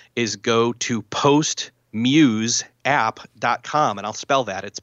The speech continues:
Post, P O S T, Muse,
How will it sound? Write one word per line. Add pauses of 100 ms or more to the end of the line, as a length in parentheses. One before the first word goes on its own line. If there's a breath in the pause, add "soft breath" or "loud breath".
Post, (560 soft breath)
P
O
S
T,
Muse,